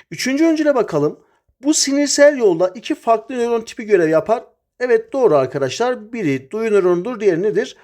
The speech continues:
Motor nörondur. Evet. Seçeneklere baktığımızda bir ve üç, C, e, özür dilerim. D iki ve üç, D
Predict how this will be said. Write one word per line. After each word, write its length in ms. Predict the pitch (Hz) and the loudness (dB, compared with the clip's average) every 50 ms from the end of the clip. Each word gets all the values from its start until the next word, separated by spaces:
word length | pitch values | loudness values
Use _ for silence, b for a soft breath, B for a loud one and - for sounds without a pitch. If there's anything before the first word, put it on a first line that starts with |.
| b b b | b b b
Motor 580 | - 151 180 185 175 - - 214 247 262 226 202 | -6 -2 -2 -2 -2 2 2 0 0 2 -2 -2
nörondur. 600 | 185 170 160 185 226 254 247 196 131 113 113 - _ _ _ _ _ _ - | -2 0 2 0 0 -2 -4 -4 -6 -6 -6 -8 _ _ _ _ _ _ -2
Evet. 280 | 262 185 - - - - _ _ _ _ _ _ _ _ _ _ | -2 -2 -2 -4 -14 -20 _ _ _ _ _ _ _ _ _ _
Seçeneklere 580 | - 226 220 226 220 208 196 190 170 160 160 | -8 -6 -2 0 0 0 0 0 -2 2 4
baktığımızda 920 | 202 196 190 190 - - 165 151 143 139 123 117 139 139 156 180 208 208 B B B B B B _ | 4 4 4 2 -2 -4 -2 -2 -2 -2 -2 0 2 2 2 2 0 -4 B B B B B B _
bir 300 | 170 175 208 208 196 170 | -12 -8 -4 0 2 2
ve 80 | 147 151 | 2 0
üç, 400 | 180 185 202 202 - - - - | 0 -4 -6 -6 -6 -12 -12 -4
C, 120 | - 185 | 0 2
e, 500 | 180 180 180 180 165 151 143 143 143 165 | 4 4 2 2 0 0 0 0 0 2
özür 320 | 190 180 175 160 139 120 | 2 2 2 0 -2 -2
dilerim. 320 | 120 127 135 185 247 - b b b b b b b _ _ | -2 0 0 0 0 -2 b b b b b b b _ _
D 460 | 117 117 113 113 165 185 202 208 214 | -20 -16 -2 2 4 6 8 6 6
iki 300 | 208 214 - - 214 180 | 4 0 -10 -10 -6 -4
ve 100 | 147 147 | -4 -4
üç, 420 | 160 214 202 208 - - _ _ | -4 -8 -12 -14 -14 -16 _ _
D 340 | 175 175 175 180 190 190 202 | -4 -2 -2 0 0 -2 -4